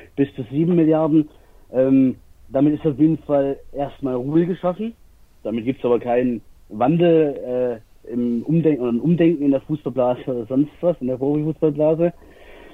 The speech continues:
Ähm, ich denke eben, dass jetzt wieder dann, ja, alle ihren Willen bekommen haben von den Großen, mehr oder weniger mal, dass wieder mehr Geld fließt und dann kann man halt in den nächsten drei, vier Jahren wieder mit so einem Angriff rechnen.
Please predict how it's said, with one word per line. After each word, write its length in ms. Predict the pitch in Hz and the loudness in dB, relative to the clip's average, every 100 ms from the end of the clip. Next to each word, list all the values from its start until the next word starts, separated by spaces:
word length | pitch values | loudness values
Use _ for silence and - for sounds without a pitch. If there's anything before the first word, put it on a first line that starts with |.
| - | -6
Ähm, 360 | 117 147 147 139 - - - | 2 4 4 2 -6 -20 -6
ich 160 | 165 - | -4 0
denke 260 | 160 175 160 | 2 4 4
eben, 180 | 170 | 2
dass 160 | 156 151 | 0 -4
jetzt 160 | 147 147 | -8 -4
wieder 140 | 139 | -2
dann, 240 | 135 131 110 - | 0 0 -2 -8
ja, 260 | 113 120 117 - _ _ - | -4 -4 -4 -8 _ _ -6
alle 200 | 131 139 | -2 0
ihren 300 | 139 135 123 | 0 0 0
Willen 240 | 143 139 | 0 2
bekommen 380 | 131 135 208 226 | 0 -2 -2 0
haben 240 | 202 208 | -2 -4
von 120 | - | -4
den 120 | 190 185 | -2 -2
Großen, 500 | 175 180 175 185 120 | 0 0 0 0 2
mehr 200 | 139 160 | 4 4
oder 120 | 156 | 4
weniger 360 | 156 165 156 156 | 4 2 2 0
mal, 260 | 156 160 - - - | 0 -4 -10 -18 -14
dass 140 | 123 | -8
wieder 140 | 135 135 | 0 2
mehr 200 | 127 123 | 2 2
Geld 220 | 135 165 - | 0 -2 -4
fließt 500 | 170 180 - - - | -4 -4 -4 -16 -10
und 140 | 117 | -6
dann 180 | 123 127 | -2 -4
kann 160 | 110 127 | -4 -2
man 120 | 123 | -2
halt 240 | 117 117 | 0 -2
in 140 | 101 110 | -4 -4
den 180 | 113 110 | -2 -2
nächsten 320 | 110 - 113 | -4 -4 -6
drei, 240 | - 113 | 0 0
vier 140 | 113 101 | 0 0
Jahren 260 | 104 107 | 0 0
wieder 120 | 104 | 2
mit 160 | 131 110 | 2 0
so 60 | 120 | -4
einem 80 | 110 | -2
Angriff 360 | 110 101 98 | -4 -4 -6
rechnen. 360 | 98 95 98 87 | -6 -4 -4 -6